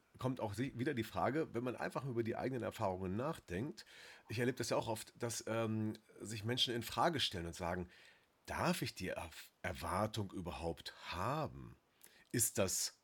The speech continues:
normal? Ist das überhaupt normal, dass man 'ne Kerze am Frühstückstisch braucht? Oder kann man da auch verz-, drauf verzichten?“ Als Beispiel jetzt, um das, äh, mal aufzugreifen. Ähm, ist das,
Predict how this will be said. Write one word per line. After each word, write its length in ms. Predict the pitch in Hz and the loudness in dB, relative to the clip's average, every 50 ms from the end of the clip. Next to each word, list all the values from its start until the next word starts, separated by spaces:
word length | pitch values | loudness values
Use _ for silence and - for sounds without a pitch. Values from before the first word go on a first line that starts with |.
| _ _ _ | _ _ _
normal? 1000 | - 85 87 85 85 85 85 85 92 123 156 151 107 85 76 71 67 62 58 - - _ _ _ _ _ _ - | -6 -2 0 0 0 0 0 2 4 4 4 4 4 4 2 0 -4 -8 -12 -14 -18 _ _ _ _ _ _ -2
Ist 120 | - - 131 | 2 2 4
das 80 | 113 | 4
überhaupt 160 | 117 117 85 | 4 2 0
normal, 340 | 92 87 82 80 78 85 123 | 0 -2 -2 0 2 2 4
dass 140 | 156 160 - | 4 2 2
man 260 | 135 139 139 131 113 - - - - | 2 2 2 2 0 -2 -6 -10 -8
'ne 60 | 95 | -8
Kerze 460 | - - - 104 104 131 - - 143 147 | -6 -2 0 2 2 2 2 0 0 0
am 80 | 151 | 0
Frühstückstisch 840 | - - - 143 147 - - - - - - - - - 123 - - | -2 -4 -4 -4 -4 -2 -4 -4 -6 -6 -8 -8 -6 -4 -4 -6 -6
braucht? 720 | - 107 - 85 92 123 156 190 180 - - - - - - - - - - - - - - | -8 -2 0 2 2 2 2 0 -4 -10 -16 -16 -18 -18 -18 -20 -20 -20 -20 -20 -20 -14 -6
Oder 160 | 85 95 90 | -4 -4 -2
kann 220 | - - 104 98 92 | -2 -2 -4 -2 -2
man 140 | 95 95 90 | 0 0 0
da 60 | 73 | -2
auch 120 | 76 - | -2 -4
verz-, 360 | - - 80 73 - - - | -8 -10 -12 -12 -12 -14 -8
drauf 220 | - 87 85 82 - | -4 -2 -2 -2 -2
verzichten?“ 500 | - 85 - - - 175 - - - - | -6 -8 -4 0 0 0 0 -2 -6 -6
Als 260 | - 95 90 - - 80 73 | -4 -4 -4 -4 -6 -2 2
Beispiel 500 | 98 95 101 104 - - - - 78 67 | 4 4 4 4 2 0 -2 -6 -10 -10
jetzt, 160 | 69 65 - | -10 -12 -12
um 80 | 78 73 | -14 -14
das, 200 | 71 69 - - - - - - - - - - - _ - | -12 -12 -14 -14 -16 -20 -18 -16 -16 -16 -18 -20 -20 _ -10
äh, 160 | 85 78 76 | -8 -6 -6
mal 220 | 73 73 73 71 - | -6 -6 -6 -6 -6
aufzugreifen. 1040 | - 80 71 - - - - 71 - - 69 65 67 69 67 - - - - - _ _ _ - - - - - - - - - | -8 -8 -8 -10 -12 -12 -12 -14 -12 -12 -10 -10 -8 -10 -10 -12 -16 -18 -18 -20 _ _ _ -20 -20 -20 -20 -20 -20 -20 -16 -10
Ähm, 500 | - 92 87 82 80 80 80 78 78 78 - _ _ _ _ _ _ _ _ _ - | -6 -4 -4 -2 -2 -4 -4 -6 -6 -8 -10 _ _ _ _ _ _ _ _ _ -10
ist 180 | - 92 - - | -6 -4 -2 0
das, 220 | 113 95 - - | 0 0 0 -2